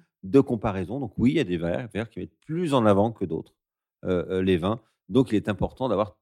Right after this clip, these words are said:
tout le temps le même type de verre. C'est pour ça que quand l'I N A O a mis ce verre-là en place, qui aujourd'hui est un peu démodé, oui, il faut l'admettre, mais c'était quand même une avancée. Alors, on avait un verre techniquement identique partout où on allait.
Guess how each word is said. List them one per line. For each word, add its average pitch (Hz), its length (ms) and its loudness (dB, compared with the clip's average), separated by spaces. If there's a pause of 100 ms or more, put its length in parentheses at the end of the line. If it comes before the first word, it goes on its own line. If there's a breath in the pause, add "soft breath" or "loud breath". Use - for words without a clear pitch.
(120)
tout 127 100 -2
le 107 80 -4
temps 131 180 2
le 131 80 0
même 104 220 -2
type 120 220 -8
de 95 100 0
verre. 82 200 -2
C'est - 100 -20
pour 95 100 -10
ça 92 40 -8
que - 140 -20
quand 87 120 -8
l'I 85 140 -4
N 113 100 -2
A 110 80 4
O 110 140 4
a 90 40 -2
mis 107 160 -6
ce - 140 -16
verre-là 101 340 -6
en 85 80 -8
place, 127 380 -4 (320)
qui - 80 -16
aujourd'hui 73 280 -12
est - 60 -10
un 95 60 -4
peu 110 160 -2
démodé, 143 400 2
oui, 110 220 0
il 104 40 -12
faut - 160 -14
l'admettre, 92 340 -8 (240)
mais 92 60 -8
c'était - 220 -12
quand 90 100 -8
même 104 140 -4
une 87 100 -6
avancée. 90 460 -4 (240)
Alors, 76 140 -14
on 80 40 -8
avait 78 140 -6
un 82 80 -2
verre 90 200 -6
techniquement 104 760 -2 (320)
identique 110 500 -4 (100)
partout - 260 -16
où 82 120 -8
on 76 80 -12
allait. - 160 -20